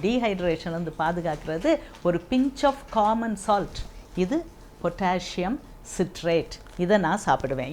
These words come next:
ஏன்னா சோடியம் குளோரைடு மாதிரி ஒரு பத்து மடங்காவது பொட்டாசியம் நம்ம உடம்புக்கு வேணும். இது வந்து ஃபுட் எய்ட்ஸில் உள்ள பொட்டாசியம் சால்ட். கூர்மெட் சால்ட்ஸ் அப்படின்னா என்னது? சமையலுக்கு உரிய சால்ட்ஸ். இது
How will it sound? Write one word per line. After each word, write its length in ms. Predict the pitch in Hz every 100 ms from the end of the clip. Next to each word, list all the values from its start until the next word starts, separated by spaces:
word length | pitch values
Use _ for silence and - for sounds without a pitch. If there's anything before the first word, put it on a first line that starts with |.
| 185
ஏன்னா 220 | 214 208 196
சோடியம் 380 | 226 277 254 190
குளோரைடு 420 | 175 165 156 147
மாதிரி 260 | 147 160 175
ஒரு 140 | 175
பத்து 440 | 175 180 - 302
மடங்காவது 360 | 254 170 160 165 214
பொட்டாசியம் 580 | 160 190 175 - 180 208
நம்ம 200 | 160 156
உடம்புக்கு 480 | 147 156 143 - 240
வேணும். 300 | 151 123 131 - - - - -
இது 300 | 185 214 285
வந்து 540 | 330 190 156 156 170 175 - - - - - - -
ஃபுட் 340 | - 269 226 226 196
எய்ட்ஸில் 300 | 196 196 196
உள்ள 260 | 175 233 -
பொட்டாசியம் 680 | 202 190 226 220 - 220 214
சால்ட். 560 | 196 240 233 196 - - - - - - - - - - - 180
கூர்மெட் 580 | 254 320 277 262 254 - -
சால்ட்ஸ் 340 | 247 214 170 170
அப்படின்னா 280 | 165 196 190
என்னது? 220 | 170 226
சமையலுக்கு 800 | 269 - 202 254 262 233 190 170
உரிய 380 | 160 156 160 247 -
சால்ட்ஸ். 360 | 147 - - - - - - -
இது 200 | - 196